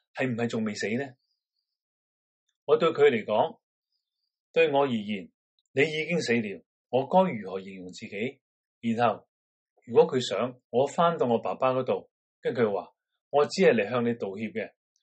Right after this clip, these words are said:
我知道我讓你遭受到難以置信嘅痛苦，我唔配做稱為兒子，我唔想留低喺呢個家庭裏邊，我甚至唔想飲一杯茶，因為我唔配。」我會離開，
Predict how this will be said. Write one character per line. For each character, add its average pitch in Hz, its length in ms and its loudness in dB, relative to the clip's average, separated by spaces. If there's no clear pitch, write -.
我 127 120 -2
知 170 220 -4
道 110 280 0
我 135 100 0
讓 117 260 2
你 113 200 0
遭 180 160 -4
受 113 200 0
到 113 280 -4
難 104 340 -4
以 117 140 -6
置 127 160 -10
信 117 160 -4
嘅 107 100 -4
痛 101 200 -12
苦， - 380 -14
我 143 140 2
唔 113 140 -2
配 131 220 2
做 113 160 -2
稱 165 240 -4
為 90 160 -4
兒 87 180 -20
子， 107 400 -10
我 131 120 0
唔 113 100 -2
想 135 220 -4
留 95 160 -2
低 131 100 -4
喺 - 640 -4
呢 160 80 4
個 156 60 -8
家 160 180 0
庭 98 180 -6
裏 104 120 -4
邊， 95 240 -14
我 139 100 -6
甚 120 160 2
至 131 160 -2
唔 104 140 -2
想 107 180 -2
飲 - 80 -6
一 151 260 2
杯 170 60 -4
茶， 90 340 -6
因 143 120 2
為 123 140 4
我 113 80 0
唔 95 160 -6
配。」 113 320 -2
我 123 140 -2
會 131 120 4
離 98 140 -4
開， 113 280 -2